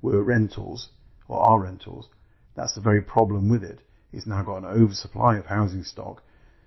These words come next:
for rental, so the yield has dropped, whereas Bristol doesn't. So Bristol's now up at number one. So there's a lot of things to think about, and it's important to get,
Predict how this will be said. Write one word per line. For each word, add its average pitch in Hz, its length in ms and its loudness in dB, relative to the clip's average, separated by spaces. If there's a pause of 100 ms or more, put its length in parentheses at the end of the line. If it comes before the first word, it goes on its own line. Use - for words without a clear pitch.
(320)
for 107 120 2
rental, 104 440 4
so 110 160 2
the 95 100 2
yield 107 320 10
has 107 100 -12
dropped, 120 460 -2 (760)
whereas 98 300 0
Bristol 98 580 -6
doesn't. 95 460 -12 (340)
So - 140 -20
Bristol's 104 400 -6
now 95 220 -2
up - 200 -10
at 104 100 -10
number 95 240 -8
one. 101 280 0 (800)
So - 80 -6
there's 101 180 -2
a - 20 -2
lot 120 160 -2
of - 80 -8 (640)
things 120 280 8
to 104 80 -12
think 113 200 2
about, 92 220 -6
and 92 80 -10
it's - 80 -16
important 98 480 -6
to 101 60 -14
get, 101 320 -6